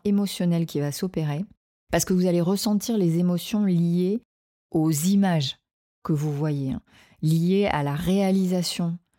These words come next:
de ce que vous projetez. Et donc ça, ça va stimuler votre détermination et votre persévérance. Il y a aussi l'activation de la loi de l'attraction, c'est-à-dire que plus on est concentré, plus on porte son attention sur des résultats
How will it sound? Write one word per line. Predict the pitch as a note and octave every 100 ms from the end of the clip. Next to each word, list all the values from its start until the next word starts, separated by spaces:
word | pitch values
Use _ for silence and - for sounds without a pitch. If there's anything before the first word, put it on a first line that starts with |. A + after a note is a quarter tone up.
| _ -
de | D3
ce | C#3+
que | -
vous | F#3 E3 F3
projetez. | - E3 - - C#3 D3+
Et |
donc | D3+ D3+
ça, | - G3+
ça | G3+ D#3+
va | D3
stimuler | C3+ - - F3 E3 F3
votre | E3 - - C3+ C3
détermination | C#3 F3 E3+ E3 D3+ C#3+ C3+ - G3
et |
votre | D3 C3+ -
persévérance. | - F3+ - F3 D3 - F3 - _ _ _ _ _ _ _ _ _ _ E3+
Il |
y |
a | F3+
aussi | F3+ - - G#3 F#3+ - -
l'activation | D3+ D#3 - E3+ E3 - F3
de |
la | D#3
loi | C#3+ D#3
de | D3+
l'attraction, | C#3 - D#3 - G#3 A3+ A#3+
c'est-à-dire | - D#3 D3 C#3+ -
que | D#3
plus | C3+ - G#3 G3+
on | F#3
est | D#3+
concentré, | - F#3 F3+ F3+ E3+ - F3+
plus | -
on | E3+
porte | D3+ F#3 -
son | - D3+ D3 D3
attention | D#3+ E3 E3+ D#3+ - F3+
sur | E3+ -
des | C#3+ C#3+
résultats | C#3+ C#3+ D3 C#3+